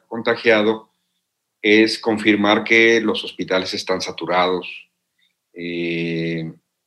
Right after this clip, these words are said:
eh, porque no, eh, eh, a pesar de que no, no, nos lo han dicho durante estos diez meses, no es un asunto de yo decido ir al hospital y el hospital me va a recibir,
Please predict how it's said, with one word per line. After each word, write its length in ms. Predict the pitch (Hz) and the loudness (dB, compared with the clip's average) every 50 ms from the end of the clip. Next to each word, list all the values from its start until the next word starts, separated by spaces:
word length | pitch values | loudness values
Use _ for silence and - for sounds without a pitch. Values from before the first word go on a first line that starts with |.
| _ _ - | _ _ -14
eh, 200 | - 80 82 - | -14 -14 -14 -14
porque 260 | - 95 - - - | -14 -14 -10 -8 -6
no, 400 | 98 101 110 113 117 120 120 120 | -2 0 2 4 4 4 4 4
eh, 340 | 117 - 117 104 101 95 101 - | 2 2 2 0 0 0 -2 -8
eh, 220 | - 113 110 104 | -12 -10 -6 -6
a 80 | 90 - | -6 -6
pesar 240 | - 98 - 117 113 | -8 -6 0 2 2
de 80 | 110 | 2
que 100 | - 110 | 2 0
no, 120 | 104 104 104 | -2 0 2
no, 240 | 104 107 107 107 - | 2 2 2 0 -4
nos 280 | 107 101 101 95 98 104 | -4 -4 -4 -4 -2 -2
lo 100 | 104 107 | 0 0
han 120 | 113 117 | 0 2
dicho 400 | 110 120 120 110 - - 92 87 | 2 0 0 0 -4 -10 -12 -12
durante 360 | 90 90 85 85 87 85 104 | -10 -10 -10 -10 -6 -4 -4
estos 220 | 104 - - 110 98 | -4 -4 -6 -4 0
diez 260 | 107 107 101 95 107 | 2 0 0 0 -2
meses, 500 | 104 98 92 - - 87 - - - _ _ - - - - - - - _ _ - | -4 -4 -4 -4 -8 -14 -14 -16 -18 _ _ -20 -20 -20 -20 -20 -20 -20 _ _ -6
no 380 | - 113 123 127 135 135 131 127 | -2 2 4 6 6 6 6 6
es 300 | 127 127 120 - - - | 6 4 4 2 -2 -2
un 100 | 113 110 | -2 -2
asunto 540 | 107 - - 107 104 104 95 - 104 98 | -2 -4 -4 -4 -4 -4 -2 -2 -4 -2
de 500 | 85 92 90 90 92 90 92 95 - _ _ _ - - - _ _ _ | 0 0 0 2 2 2 0 -2 -6 _ _ _ -20 -20 -20 _ _ _
yo 160 | - 104 104 | 2 4 6
decido 400 | 104 107 104 - - 117 104 107 | 6 6 6 4 2 2 4 4
ir 100 | 107 107 | 4 6
al 100 | 107 98 | 6 4
hospital 480 | 87 - - 92 - - 90 92 95 95 | 4 0 -4 -8 -2 0 0 2 2 2
y 100 | 95 101 | 0 0
el 60 | 87 | 0
hospital 420 | - - - 87 - 90 90 92 | -2 -6 -10 -8 -4 -2 -2 -2
me 140 | 90 90 87 | -2 -4 -6
va 180 | 78 82 85 87 | -4 -2 -2 -2
a 60 | 85 | -2
recibir, 760 | - 85 82 - - 90 87 95 113 117 107 107 107 - | -4 -6 -6 -4 -6 -6 -2 -2 0 2 0 0 -2 -10